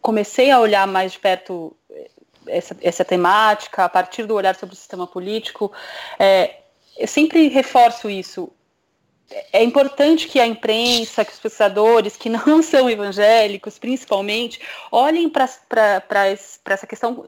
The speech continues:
no, nos detalhes, nas nuances, entendam a diversidade, se, tentem, é, estejam dispostos a compreender a diversidade do segmento evangel-, é, evangélico na sociedade brasileira e no mundo como um todo,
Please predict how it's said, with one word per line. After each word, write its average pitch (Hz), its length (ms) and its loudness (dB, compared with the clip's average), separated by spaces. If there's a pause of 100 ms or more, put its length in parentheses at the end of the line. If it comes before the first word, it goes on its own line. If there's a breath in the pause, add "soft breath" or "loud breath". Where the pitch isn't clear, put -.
no, 254 200 -6
nos 262 220 -4
detalhes, 269 640 0
nas 226 160 -6
nuances, 247 600 -4
entendam 269 540 0
a 254 60 0
diversidade, 214 840 -2 (400 loud breath)
se, - 220 -18 (380)
tentem, 240 440 0
é, 190 380 4
estejam 247 500 -4
dispostos 247 380 -2
a 262 60 0
compreender 269 640 0
a 269 60 2
diversidade 175 760 -4
do 175 80 -14
segmento 175 400 -12
evangel-, 170 300 -10
é, 160 260 0
evangélico 170 540 0
na 170 100 -2
sociedade 170 720 -2
brasileira 175 560 0
e 160 220 0 (240)
no 170 120 -8
mundo 185 240 -4
como 170 220 -4
um 165 40 -2
todo, 208 440 2